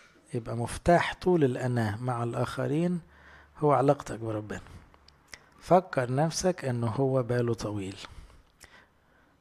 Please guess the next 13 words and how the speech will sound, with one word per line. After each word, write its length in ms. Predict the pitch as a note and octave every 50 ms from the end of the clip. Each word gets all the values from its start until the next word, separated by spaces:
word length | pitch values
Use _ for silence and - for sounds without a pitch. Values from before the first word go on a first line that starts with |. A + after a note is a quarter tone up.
| _ _ _ _ _ _
وخلي 460 | - B2+ B2 A2+ - - D3 D3 D3 C#3+
بالك 380 | C3+ D#3 D#3 D#3+ D#3 - -
يا 60 | C#3
رايحة 340 | C3 C#3 D3 C3 - - C3
راجعة، 300 | B2 B2+ B2 - A2+ G#2
لو 160 | A2 B2 C3+
انت 160 | D#3 D#3+ - C#3
طولت 440 | - C3 C3 C#3 C#3+ C3 - -
بالك 380 | B2+ A#2+ C3+ C3+ C3+ C3 B2 -
هو 160 | - C3 A#2+
هيطول 380 | A2+ A#2+ A#2 - A#2+ A#2 A2+ A2+
باله 320 | A2 A2+ A2 A2 G#2+ G#2
اكتر، 420 | A2 - - - - - - -